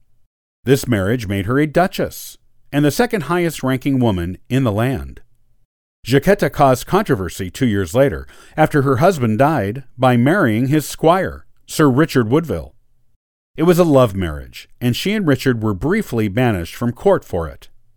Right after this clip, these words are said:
But it did not last long. They were forgiven, Richard was made a baron, and they had a large family of children together.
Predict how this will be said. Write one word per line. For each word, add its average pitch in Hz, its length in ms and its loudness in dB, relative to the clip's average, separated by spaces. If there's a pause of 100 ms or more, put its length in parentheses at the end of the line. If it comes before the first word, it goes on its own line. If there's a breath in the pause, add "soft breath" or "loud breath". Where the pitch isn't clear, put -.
(240)
But 120 180 2
it 117 100 0
did 113 120 -2
not 117 200 0
last 95 300 -4
long. 104 400 -4 (920)
They 110 100 0
were 139 140 0
forgiven, 175 540 2 (420)
Richard 123 320 0
was 131 200 2
made 123 200 4
a 147 40 4
baron, 107 460 0 (340 loud breath)
and 156 120 0
they 185 100 4
had 190 220 0
a 156 60 4
large 185 440 2
family 151 400 0
of 139 100 0
children 180 380 0
together. 87 520 -6